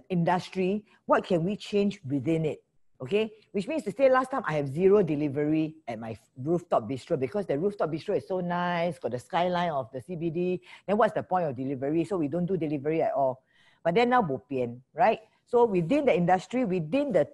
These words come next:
tools that you existingly have, the assets that you existingly have, you have to change within there.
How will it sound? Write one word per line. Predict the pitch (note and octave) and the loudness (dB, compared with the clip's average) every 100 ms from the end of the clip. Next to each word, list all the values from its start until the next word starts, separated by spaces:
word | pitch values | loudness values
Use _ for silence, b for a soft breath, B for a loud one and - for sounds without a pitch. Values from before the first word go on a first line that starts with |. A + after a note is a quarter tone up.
| - | 0
tools | C4 C4 B3+ | 2 4 2
that | - C#3+ | 0 -2
you | C#3+ | -2
existingly | F3 D3+ G#3+ - A3+ G#3 A#3 | -4 -2 -2 -2 -2 0 0
have, | A#3+ G#3 G#3 G#3 B B - | 0 0 -2 -2 B B -4
the | - | -4
assets | F#3+ - A3+ | -2 0 0
that | - D#3+ E3 | 0 -2 -2
you | D#3+ D3+ | -4 -4
existingly | D3 F3+ D3+ G3+ A3 | -8 -8 -4 -2 -2
have, | G#3+ | -4
you | D3+ C#3+ | -6 -6
have | B2+ F3+ A3 - | -6 -4 -6 -8
to | B2 | -16
change | - - F#3+ F#3+ - | -12 -2 0 0 -6
within | B2+ D3+ | -6 -6
there. | D3 C3+ | -4 -4